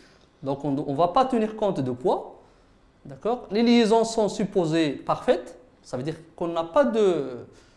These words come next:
de frottement. Alors les données, l'action de la vis sur le levier est, a une intensité de trois cent dix kilonewtons.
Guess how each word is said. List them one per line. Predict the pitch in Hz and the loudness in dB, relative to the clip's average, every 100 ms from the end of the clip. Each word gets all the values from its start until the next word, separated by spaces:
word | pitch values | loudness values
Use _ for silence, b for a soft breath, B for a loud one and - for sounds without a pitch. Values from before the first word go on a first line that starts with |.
| b _ | b _
de | 127 131 | -4 -4
frottement. | 131 202 190 233 349 - - B B | 0 -2 2 2 2 -2 -16 B B
Alors | 180 202 | 2 6
les | 220 226 | 6 6
données, | 170 170 185 269 | 4 4 2 0
l'action | 190 190 - 240 | -4 -6 -4 0
de | 214 | 2
la | 214 | 2
vis | 202 208 | 0 -4
sur | - 185 | -2 2
le | 170 | 2
levier | 147 123 151 214 180 165 | 0 0 -2 -2 -4 -6
est, | 156 - - | -8 -16 -2
a | 180 175 | 0 0
une | 165 | 0
intensité | 170 170 202 240 226 208 175 - 220 | -2 -2 -4 -2 -2 -2 -6 -4 -4
de | 147 | -6
trois | - - 233 | -6 -2 -2
cent | 233 262 254 | 0 -6 -4
dix | 170 | -4
kilonewtons. | 170 156 139 - 104 | -2 -2 -2 -8 -16